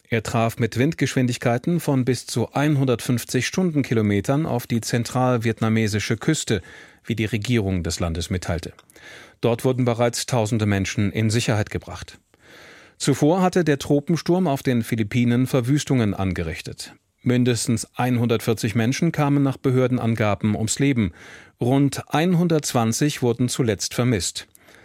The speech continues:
Die Regierung verhängte für die betroffenen Gebiete den Notstand. Dieser gilt auch für Regionen, die von dem erwarteten neuen Taifun Uwan betroffen sein dürften.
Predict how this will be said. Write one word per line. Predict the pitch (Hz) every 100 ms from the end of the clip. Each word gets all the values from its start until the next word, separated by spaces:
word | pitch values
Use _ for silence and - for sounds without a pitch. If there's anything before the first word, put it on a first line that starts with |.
| - - -
Die | 104
Regierung | 98 98 123 139 170
verhängte | - 131 135 160
für | 156 151
die |
betroffenen | 117 107 107 - 107
Gebiete | 101 98 104 104 104
den | 117
Notstand. | 120 127 - - 92 73 - - - - - -
Dieser | 117 127 131
gilt | 120 107 -
auch | - 131 -
für | 170
Regionen, | 147 127 131 139 147 175
die | 151
von | 127 - 110
dem | 107 104
erwarteten | 107 98 107 123 - 110
neuen | 101 117 160 131
Taifun | - 107 - 123 131 123
Uwan | - 165 104 85 82 -
betroffen | - 110 98 104
sein | 92 87
dürften. | 90 - -